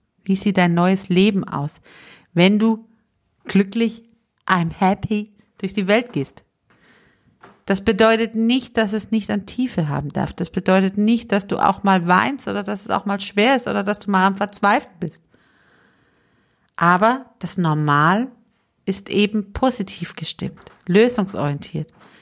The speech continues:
gestalterisch, Verantwortung übernehmen. All das gehört in mein Leben und ich mache dir Mut, das auch zu machen. Warum?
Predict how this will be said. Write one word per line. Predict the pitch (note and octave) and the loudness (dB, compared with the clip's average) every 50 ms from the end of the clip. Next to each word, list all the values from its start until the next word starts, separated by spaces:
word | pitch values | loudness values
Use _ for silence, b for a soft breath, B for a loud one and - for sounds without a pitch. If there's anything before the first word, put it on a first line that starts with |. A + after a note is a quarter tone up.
| b b - | b b -2
gestalterisch, | G3 F#3+ - - - G#3+ G3 G#3 A#3+ B3 - F#3+ D#3+ - D3 - - - - _ _ _ _ _ _ _ _ | -2 0 0 0 0 2 2 2 2 0 -2 -6 -8 -8 -12 -14 -14 -18 -18 _ _ _ _ _ _ _ _
Verantwortung | _ _ - - - - - G#3 G#3+ A3+ - - F#3 E3+ - - - - | _ _ -2 -2 -2 0 -2 -2 -2 -2 -8 -8 -8 -10 -10 -10 -18 -16
übernehmen. | - D3+ C#3 C3+ C#3 C#3+ D3 D3+ D#3 - _ _ _ - | -14 -12 -12 -10 -10 -10 -12 -14 -16 -18 _ _ _ 0
All | - G#3 A#3+ C4 | 2 2 2 2
das | C4 C4 B3+ - | 0 -2 -2 -4
gehört | A#3+ G#3 G3+ G#3+ A#3 A#3 - _ _ _ _ _ _ _ _ _ _ _ _ _ _ _ _ _ - | -6 -2 0 0 0 0 -4 _ _ _ _ _ _ _ _ _ _ _ _ _ _ _ _ _ -2
in | F#3 F3+ | 0 2
mein | F3+ F3+ F3+ F#3 G3 G3+ | 4 4 4 4 4 2
Leben | G3 F#3 E3+ E3+ E3+ F3 F3+ G3 G#3+ G3 - b b b b b b b b b b - | 4 4 2 2 0 -2 -4 -6 -6 -10 -16 b b b b b b b b b b -6
und | G3+ G#3+ | -2 -2
ich | A#3+ A#3+ | -2 0
mache | A#3 A#3 A3+ A#3 A#3+ A#3 | 2 2 2 2 2 0
dir | G#3 A3 G#3+ | 0 0 0
Mut, | G#3 G#3+ A#3+ C#4 F4 - - _ _ _ _ _ _ _ _ _ _ _ _ _ _ _ _ _ _ _ _ _ _ _ _ _ _ | 2 2 2 0 0 -2 -4 _ _ _ _ _ _ _ _ _ _ _ _ _ _ _ _ _ _ _ _ _ _ _ _ _ _
das | - G3 G3 - - | -8 -8 -6 -4 0
auch | - A#3 A#3+ A#3+ | 0 0 -2 -2
zu | - - D#3+ | -12 -12 -12
machen. | C#3+ C3+ C#3 C#3+ C#3 E3+ | -12 -12 -14 -18 -20 -16
Warum? | F3 D#3 E3 G#3 A3+ B3 A#3+ - B3+ C#4 A#3+ F3+ - - | -10 0 4 4 4 4 2 2 2 2 2 2 -2 -6